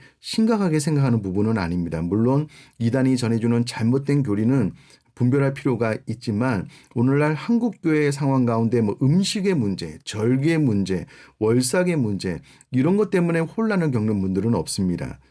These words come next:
그런데 실제로 천사 숭배는 아니다라고 할지라도 신비주의적인 경험, 본인이 영적인 체험을 했다,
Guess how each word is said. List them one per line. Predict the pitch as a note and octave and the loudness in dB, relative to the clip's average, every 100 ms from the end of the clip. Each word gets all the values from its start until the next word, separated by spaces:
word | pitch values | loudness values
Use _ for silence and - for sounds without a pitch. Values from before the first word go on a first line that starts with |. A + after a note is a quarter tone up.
| _ | _
그런데 | - A2+ A2 G#2+ D3+ G3+ - - _ | -4 0 2 2 0 -2 -6 -20 _
실제로 | - - A3+ G#3 F#3+ D#3+ F3+ G#3 - _ _ | -12 -6 -4 -2 0 2 2 0 -6 _ _
천사 | - B3 A#3+ A#3 | -2 2 2 0
숭배는 | - G3+ D3+ D3 D3 C#3+ | 0 0 2 2 2 -2
아니다라고 | - A2 B2 B2+ G#2 F#2+ G#2 | -4 -2 0 0 0 -2 -2
할지라도 | A#2+ B2+ - G2 A#2 E3 - - - _ | -2 -2 -2 -2 0 0 -2 -8 -20 _
신비주의적인 | - - - B3+ B3+ B3+ B3 G3 D#3+ B2 A2+ A#2+ A#2+ | -8 -2 2 2 4 2 0 0 0 0 0 0 -2
경험, | A#2+ G2 G2 A2+ F2+ D#2 _ - _ | -4 -4 -2 -2 -2 -6 _ -20 _
본인이 | A#2+ B2+ D#3 D#3+ | 0 2 2 2
영적인 | G#2+ G#2 A2+ C3 C3 B2+ | 0 -2 -2 0 0 -2
체험을 | - F3+ D#3+ C#3 | -2 -2 0 -2
했다, | A#2+ - D#3 C#3+ - | -2 -4 -4 -2 -2